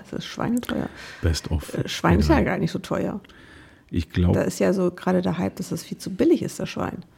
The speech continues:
Speaker 2: Da ich davon ausgehe, dass diese Redewendung schon ziemlich alt ist, hat das sicherlich nichts
Speaker 1: Meinst
Speaker 2: mit der
Speaker 1: du,
Speaker 2: aktuellen
Speaker 1: Schweine waren früher
Speaker 2: Schweineprasse.
Speaker 1: teurer? Teurer als eine Kuh? Nö.
Speaker 2: Mm, ah.
Speaker 1: Vielleicht ist ein, ein Schwein in einem Unterhalt teuer,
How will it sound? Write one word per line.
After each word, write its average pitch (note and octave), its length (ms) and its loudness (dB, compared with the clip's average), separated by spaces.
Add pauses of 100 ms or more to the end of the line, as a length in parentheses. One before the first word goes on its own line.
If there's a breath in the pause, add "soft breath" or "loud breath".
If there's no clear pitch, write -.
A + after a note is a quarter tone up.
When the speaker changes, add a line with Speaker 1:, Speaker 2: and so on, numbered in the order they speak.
(1300 loud breath)
Speaker 2:
Da G2 160 6
ich A#2 100 6
davon G#2+ 260 4
ausgehe, G#2+ 360 4
dass F#2+ 160 4
diese F2 220 4
Redewendung F2+ 360 6
schon E2+ 160 0
ziemlich G2+ 480 4
alt F#2 280 4
ist, - 460 0
hat F2 160 2
das D#2+ 100 2
sicherlich E2+ 380 4
nichts - 180 4
Speaker 1:
Meinst G3+ 140 6
Speaker 2:
mit - 80 6
der E2 80 6
Speaker 1:
du, - 40 4
Speaker 2:
aktuellen - 240 4
Speaker 1:
Schweine - 240 6
waren - 180 4
früher G2 140 0 (140)
Speaker 2:
Schweineprasse. A3 240 4
Speaker 1:
teurer? A3 200 4 (640 loud breath)
Teurer G3 240 4
als F#3 160 0
eine E3+ 100 0
Kuh? A3+ 200 0
Nö. C#3 240 0 (560)
Speaker 2:
Mm, C#2 1160 0 (1200)
ah. G1+ 180 -4
Speaker 1:
Vielleicht G#3 260 6
ist A3 160 0
ein, G3+ 220 2
ein F#3+ 100 4
Schwein G3+ 300 2
in G3+ 140 4
einem F#3+ 220 2
Unterhalt G3+ 520 2
teuer, E3+ 400 -6